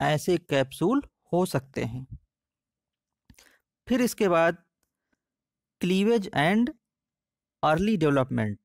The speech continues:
इसी को कहेंगे विदलन एवं प्रारंभिक परिवर्धन। तो जो यूटेरस होता है उसमें ही अंडों में क्लीवेज आरंभ हो जाता है और चार से पन्द्रह दिन की अवधि में जो संपुटित भ्रूण होता है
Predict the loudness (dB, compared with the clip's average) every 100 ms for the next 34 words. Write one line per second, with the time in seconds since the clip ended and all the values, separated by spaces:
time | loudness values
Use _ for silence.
0 | _ -6 -4 -2 -2 -2 -2 0 0 -2
1 | -2 -2 0 2 2 0 -2 0 0 0
2 | -4 -2 2 4 2 0 0 0 -2 -4
3 | -2 0 2 2 2 2 0 -2 _ _
4 | -20 _ _ -6 0 0 2 2 2 2
5 | 2 2 0 2 2 2 0 -2 -4 -6
6 | -4 -2 0 0 0 -2 -2 -2 0 2
7 | 2 2 -2 -2 0 2 2 0 2 2
8 | 2 2 2 2 2 0 0 -2 -6 _
9 | _ _ _ -20 _ -6 -6 -4 0 2
10 | 2 0 -2 0 2 2 2 2 0 0
11 | 0 0 0 0 0 -2 -2 -2 -2 -4
12 | -4 -8 -6 -2 0 2 0 0 0 0
13 | -2